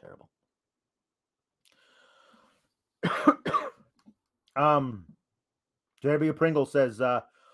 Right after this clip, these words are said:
"Over under the amount of clothing Lions will wear in the Talking Head segment next week. I got forty-five percent clothing." So you're,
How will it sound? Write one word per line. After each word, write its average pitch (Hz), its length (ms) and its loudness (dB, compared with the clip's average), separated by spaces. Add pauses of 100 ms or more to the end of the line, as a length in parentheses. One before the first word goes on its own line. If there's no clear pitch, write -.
(260)
"Over 277 400 6
under 220 560 8 (680)
the 156 160 0
amount 190 400 2
of 202 120 -4
clothing 185 500 2
Lions 185 520 2
will 175 180 -2
wear 156 560 0
in 139 80 -6
the 135 80 -2
Talking 170 460 0
Head 151 260 -4
segment 147 480 0
next 143 300 -8
week. 131 240 -4
I 131 160 -6
got 135 280 -4
forty-five 170 500 0
percent 147 340 -6
clothing." 110 340 -2 (1500)
So - 160 -4
you're, 165 200 0